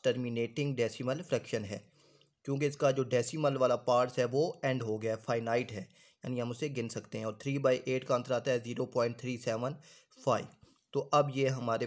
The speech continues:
पास, आप, ये भी हमारे पास अब टर्मिनेटिंग डेसिमल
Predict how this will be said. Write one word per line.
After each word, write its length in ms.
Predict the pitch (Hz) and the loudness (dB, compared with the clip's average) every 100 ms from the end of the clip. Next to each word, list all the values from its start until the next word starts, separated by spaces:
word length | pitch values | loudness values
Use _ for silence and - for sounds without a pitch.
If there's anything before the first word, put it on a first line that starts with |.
| 110 | 0
पास, 400 | 120 127 156 - - _ _ _ _ _ _ _ _ _ _ _ _ _ _ - 131 | 4 4 2 -4 -20 _ _ _ _ _ _ _ _ _ _ _ _ _ _ -4 2
आप, 320 | 127 131 - - 139 | 4 2 -2 -8 -6
ये 200 | 123 135 | -2 0
भी 100 | 131 | 0
हमारे 240 | 120 117 120 | 0 -2 0
पास 260 | 120 123 123 | 0 2 0
अब 200 | 127 - - | -2 -6 -4
टर्मिनेटिंग 640 | - 120 123 117 113 131 123 | 0 0 0 -4 -4 -4 -2
डेसिमल 400 | 113 - 117 | -2 -2 -8